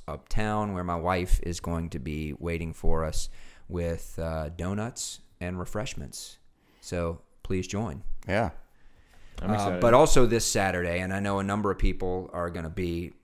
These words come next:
Speaker 1: uh, skipping or missing my birthday ride and going instead up to, um, uh,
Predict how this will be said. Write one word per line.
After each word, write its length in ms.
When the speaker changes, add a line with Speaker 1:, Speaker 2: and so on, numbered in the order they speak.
Speaker 1:
uh, 180
skipping 580
or 120
missing 360
my 100
birthday 360
ride 480
and 180
going 280
instead 500
up 360
to, 520
um, 460
uh, 320